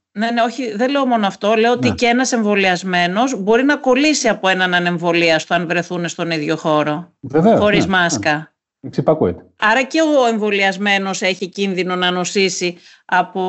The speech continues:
Speaker 1: αν εκτεθεί σε ένα χώρο που υπάρχουν ανεμβολίαστοι.
Speaker 2: Απλά το δεδομένο είναι ότι η πιθανότητα να νοσήσει βαριά είναι μηδαμινή, η πιθανότητα να νοσήσει ήπια,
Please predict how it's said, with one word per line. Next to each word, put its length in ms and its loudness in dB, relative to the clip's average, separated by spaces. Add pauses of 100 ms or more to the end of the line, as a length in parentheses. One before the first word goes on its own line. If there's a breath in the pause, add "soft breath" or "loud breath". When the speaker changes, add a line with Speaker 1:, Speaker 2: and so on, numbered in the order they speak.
(640)
Speaker 1:
αν 140 0
εκτεθεί 560 -2
σε 100 -8
ένα 140 -2
χώρο 280 -2
που 80 -6
υπάρχουν 360 0
ανεμβολίαστοι. 920 -4 (220)
Speaker 2:
Απλά 380 2
το 120 2
δεδομένο 560 2
είναι 140 2
ότι 260 0
η 80 4
πιθανότητα 580 2
να 140 4
νοσήσει 520 0
βαριά 340 4
είναι 180 4
μηδαμινή, 560 2
η 80 4
πιθανότητα 520 0
να 120 4
νοσήσει 480 2
ήπια, 840 4